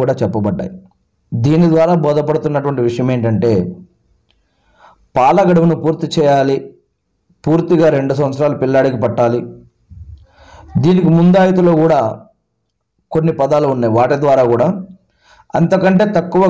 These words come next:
గడువు వరకు పాలు త్రాపి-, త్రాపించుకునేందుకు కూడా వెసులుబాటు ఉన్నట్లు బోధపడుతుంది. అంటే దానికి ముందు ఆయతలో రెండు వందల ముప్పై రెండవ వాక్యంలో మీరు స్త్రీలకు విడాకులు ఇచ్చిన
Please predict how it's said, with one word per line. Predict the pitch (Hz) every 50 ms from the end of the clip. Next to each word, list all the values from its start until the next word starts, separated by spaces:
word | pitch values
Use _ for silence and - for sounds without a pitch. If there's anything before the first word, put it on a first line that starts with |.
| 170
గడువు | 175 165 165 160 160
వరకు | 156 156 160 170 175 - -
పాలు | 123 143 156 156
త్రాపి-, | - 135 147 143 147 143 - - - - _ _ _ _ _ -
త్రాపించుకునేందుకు | - 131 131 147 156 180 170 165 175 - 180 175 - - 156 151 147 151 156 156 160 160 160 147 - -
కూడా | 170 180 190 202 170 135 - - -
వెసులుబాటు | 120 135 - 147 160 170 165 165 170 165 165 160 143
ఉన్నట్లు | 143 147 147 147 151 170 160
బోధపడుతుంది. | 143 135 135 131 113 123 120 107 113 104 104 104 151 - - - - _ _ _ _ - _ _ _ _ _ _ _ _ _ _ _ _ _ _ _ _ _ _ _ _ _ _
అంటే | - 170 175 190 202 175 160 143 156
దానికి | 160 170 180 175 175 160 165
ముందు | 170 190 202 208 196
ఆయతలో | 190 185 185 190 190 170 139 120 - - - - _ - -
రెండు | 143 160 170
వందల | 175 175 180 175 175 160 147
ముప్పై | - - 160 165 156
రెండవ | 151 151 147 135 123
వాక్యంలో | 120 120 120 - 139 131 143 160 170 151 104 - - 208 - - _ _ _ _ _ _ _ _ _ -
మీరు | - 156 180 196 196 202 196
స్త్రీలకు | - - 160 185 190 214 214 - 175 156 123 - - - - _ _ - 127
విడాకులు | 139 156 170 180 196 190 196 185 180
ఇచ్చిన | 175 180 180 175